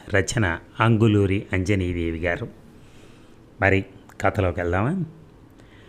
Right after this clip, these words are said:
ఉదయం పది గంటల సమయంలో చిన్న మనవరాలు పరిగెత్తుకుంటూ వచ్చి, "నానమ్మ, నానమ్మ," అంటూ సూర్యదేవమ్మ భుజాల పట్టుకుని ఊపింది. ఏదో చెప్పాలని ప్రయత్నించింది.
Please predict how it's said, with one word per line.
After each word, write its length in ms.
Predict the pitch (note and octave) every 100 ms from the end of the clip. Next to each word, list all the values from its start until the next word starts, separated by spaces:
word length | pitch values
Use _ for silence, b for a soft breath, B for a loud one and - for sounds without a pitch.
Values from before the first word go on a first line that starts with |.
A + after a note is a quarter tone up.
| B B B B - - -
ఉదయం 280 | G2+ G#2+ A2+
పది 240 | G2 G2+ G2+
గంటల 340 | G2+ F#2+ A2+
సమయంలో 640 | - A2 G2+ G2 G2+ A2+ - - -
చిన్న 500 | - - A#2+ G#2+ A#2
మనవరాలు 560 | G#2+ A2 G2+ F#2+ G2+
పరిగెత్తుకుంటూ 760 | G2+ G2 G#2 B2 - A#2+ G#2 G#2
వచ్చి, 580 | F2+ - B2 G#2 F2 - -
"నానమ్మ, 540 | G2+ F2 F#2 G2+ A#2 D#3 - - - - - -
నానమ్మ," 560 | F#2+ F#2+ A#2 C3 F#2+ D2 - - G2+
అంటూ 280 | F#2 B2
సూర్యదేవమ్మ 840 | A2+ - A#2+ A#2 G2+ F#2 G2 G2 F#2
భుజాల 420 | G2 F2+ G2 G2
పట్టుకుని 420 | - - F#2+ A2+
ఊపింది. 540 | G2 F#2+ G#2 G2 G#2+ A2+ - B B B B B B B -
ఏదో 220 | D#3 D3
చెప్పాలని 640 | - - A2 - B2+ B2 A#2+
ప్రయత్నించింది. 840 | G#2+ A2 A2+ A#2 G2+ A2+ A2 A2